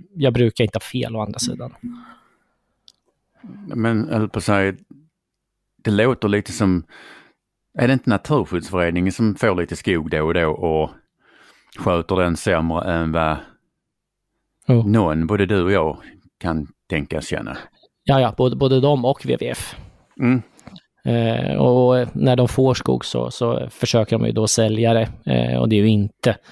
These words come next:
Speaker 1: eh, till folk som vill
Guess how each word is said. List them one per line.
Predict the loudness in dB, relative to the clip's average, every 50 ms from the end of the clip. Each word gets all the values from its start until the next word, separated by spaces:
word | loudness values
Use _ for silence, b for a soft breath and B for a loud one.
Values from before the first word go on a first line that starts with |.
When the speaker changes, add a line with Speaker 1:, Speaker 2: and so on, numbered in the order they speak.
| B B B B B B B B B _
Speaker 1:
eh, | 0 0 2 2 2 0 0 -2 -2 -4 -6 -8 -12 _ _ _
till | 0 2 2 2 0
folk | 0 0 0 -2 0 -2
som | -4 -4 -2 -2 -2 -2 -2
vill | -2 -2 -2 -2 -4